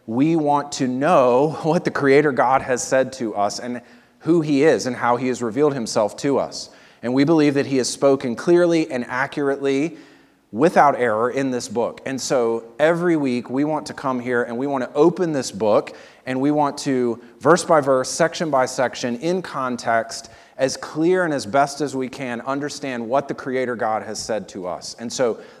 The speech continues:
that's why we go book by book and section by section through God's Word, because we want him to speak to us through the Spirit and through his Word and reveal himself to us week in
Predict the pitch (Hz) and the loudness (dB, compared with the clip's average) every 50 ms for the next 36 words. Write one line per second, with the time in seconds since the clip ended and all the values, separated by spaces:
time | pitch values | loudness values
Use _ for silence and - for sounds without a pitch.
0 | _ 107 147 147 160 - - 127 117 131 131 139 143 139 127 127 127 113 123 120 | _ 0 2 2 2 0 -4 0 2 2 4 4 4 2 2 0 -2 0 0 0
1 | 113 98 90 127 123 - - 120 110 101 113 117 104 98 - - 120 117 - - | 0 0 -2 -4 -4 0 0 0 0 2 0 0 0 -2 -4 -8 -8 -8 -2 0
2 | 139 120 - - 135 120 104 101 104 101 - 123 110 110 - - 110 95 92 - | 0 0 0 -4 -4 -2 0 0 0 0 0 -2 -2 -2 -4 -6 -8 -8 -8 -12
3 | - - - _ - - 131 131 127 117 117 107 104 98 90 104 107 104 95 92 | -18 -20 -20 _ -10 -6 -2 -2 -2 0 0 0 0 0 -2 -4 -4 -4 -4 -6
4 | 82 - - - 110 95 104 120 127 127 127 127 120 113 113 120 - - - - | -8 -10 -12 -12 -12 -10 -6 -4 -4 -4 -2 -2 -2 -2 -4 -6 -10 -20 -20 -20
5 | _ _ - - 160 170 175 170 165 - - 135 - - - 131 123 107 - - | _ _ -4 0 4 4 4 4 2 0 -2 -4 -4 -4 -2 -2 -2 -2 -2 -2
6 | 120 107 104 107 - - - 113 127 151 160 160 151 160 - - 127 117 113 113 | 0 0 0 0 -2 -6 -4 -2 0 0 0 0 -2 -4 -4 -2 0 2 2 2
7 | 113 113 110 107 101 - - 127 127 123 117 120 123 113 110 104 104 101 98 101 | 0 0 -4 -10 -12 -8 -6 -4 -4 -4 -4 -6 -8 -10 -8 -6 -4 -4 -2 -2
8 | 98 98 95 - - _ _ _ _ _ _ _ _ _ _ _ - 104 104 107 | -4 -6 -8 -10 -16 _ _ _ _ _ _ _ _ _ _ _ -10 -8 -6 -6
9 | 107 90 110 117 117 113 110 110 104 98 - 110 98 95 - - - 104 98 92 | -4 -2 -2 -2 -2 -2 -4 -8 -10 -6 -4 -2 -2 -2 -4 -6 -8 -4 -4 -4
10 | 85 - - 98 101 95 - 107 95 87 87 87 87 | -6 -6 -8 -8 -8 -8 -8 -8 -8 -8 -10 -12 -16